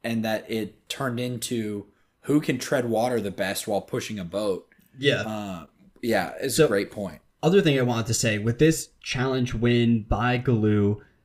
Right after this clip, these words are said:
Speaker 2: they have won eight of the ten challenges total this season. They've won five of the six immunity challenges.
Speaker 1: Oh my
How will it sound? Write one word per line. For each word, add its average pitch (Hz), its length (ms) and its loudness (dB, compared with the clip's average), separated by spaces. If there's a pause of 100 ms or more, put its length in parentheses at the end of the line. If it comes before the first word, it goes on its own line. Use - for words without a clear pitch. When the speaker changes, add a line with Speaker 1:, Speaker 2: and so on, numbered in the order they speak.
(140)
Speaker 2:
they 135 180 6
have 131 220 4
won 123 420 6
eight 147 220 6
of 143 140 0
the 139 80 6
ten 135 580 0
challenges 120 500 0
total 113 580 2 (260)
this 143 340 4
season. 107 480 0
They've 110 160 -2
won 113 180 2
five 127 420 0
of 117 120 0
the 127 80 0
six - 320 -2
immunity 110 400 4
challenges. 101 680 -6
Speaker 1:
Oh - 20 -14
my 82 100 -18